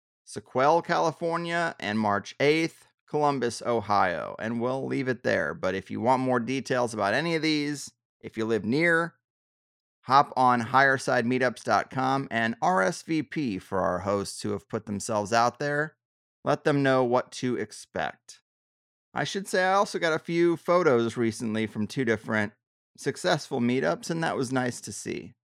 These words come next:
But I guess that's it. I hope you forgive me for this wrap-up being a little short, but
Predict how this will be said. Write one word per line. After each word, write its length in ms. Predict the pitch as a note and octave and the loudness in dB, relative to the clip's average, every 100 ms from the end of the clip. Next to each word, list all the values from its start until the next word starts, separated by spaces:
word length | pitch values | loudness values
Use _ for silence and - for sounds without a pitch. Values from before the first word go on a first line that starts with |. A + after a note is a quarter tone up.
| _ _ _ _ _ _ _ - | _ _ _ _ _ _ _ -4
But 100 | C#3 | 0
I 40 | |
guess 240 | E3 E3+ | 2 0
that's 280 | F#3 E3+ - | 2 0 2
it. 180 | E3+ D#3+ | 2 4
I 100 | A#2+ | 4
hope 220 | C#3+ D3 | 2 2
you 80 | D3 | -2
forgive 380 | - A#2+ C3 B2+ | -4 0 0 2
me 120 | C3 | -2
for 160 | - A#2 | -4 -2
this 380 | B2 A#2 - - | -2 -2 -12 -4
wrap-up 520 | A2+ A2+ A2+ A#2 G#2 | 2 2 2 -2 -2
being 280 | A2+ G#2+ G#2+ | -4 -4 -4
a 100 | A2 | -4
little 280 | A2 G#2 | -4 -6
short, 540 | - - C3+ C3+ - - | -10 -4 0 0 -2 -4
but 300 | G#2 F#2+ | -2 -2